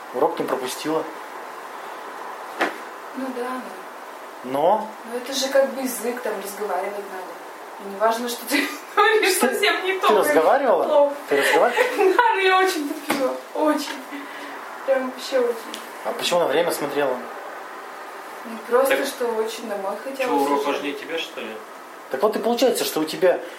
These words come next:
Speaker 2: Да.
Speaker 1: важнее какие-то вот истинных потребностей и желаний.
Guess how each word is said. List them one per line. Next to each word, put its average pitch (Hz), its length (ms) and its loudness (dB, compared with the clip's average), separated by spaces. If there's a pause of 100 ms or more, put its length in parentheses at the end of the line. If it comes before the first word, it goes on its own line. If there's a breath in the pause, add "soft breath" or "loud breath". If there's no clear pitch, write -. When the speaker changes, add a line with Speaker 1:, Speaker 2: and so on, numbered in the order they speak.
(120 loud breath)
Speaker 2:
Да. - 60 -10
Speaker 1:
важнее 170 400 2
какие-то 160 380 -2
вот 143 200 0 (1500)
истинных 139 360 -6
потребностей 135 580 0
и 110 40 -8
желаний. 123 280 0